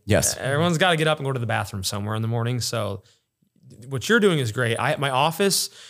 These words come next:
Speaker 2: I am a little, I'm not getting as many calls as I can, as I have, but I'm starting to see it a little bit.
Speaker 1: So, so what do you think the,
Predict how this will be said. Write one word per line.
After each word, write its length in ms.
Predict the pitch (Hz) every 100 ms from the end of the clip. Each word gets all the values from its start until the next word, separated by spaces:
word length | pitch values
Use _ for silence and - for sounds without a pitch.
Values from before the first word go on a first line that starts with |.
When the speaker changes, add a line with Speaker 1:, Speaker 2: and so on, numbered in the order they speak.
| - _ -
Speaker 2:
I 160 | 156
am 160 | 202 190
a 60 |
little, 360 | 151 139 170 190
I'm 240 | - 143 143
not 240 | 151 175
getting 240 | 160 170 147
as 100 | 107
many 200 | 110 143
calls 420 | - 151 165 160
as 80 | 151
I 120 | 151
can, 480 | - - 156 160 165 -
as 120 | 127
I 80 | 139
have, 400 | 139 143 160 - 120
but 180 | 113 -
I'm 280 | 127 160 175
starting 300 | - 180 117
to 40 |
see 100 | -
it 80 | -
a 20 |
little 160 | - -
bit. 160 | - - _ _ _ _ -
Speaker 1:
So, 240 | - 135 -
so 200 | 117 143
what 100 | 151
do 60 | 180
you 80 | 180
think 300 | 147 131 -
the, 420 | 107 98 90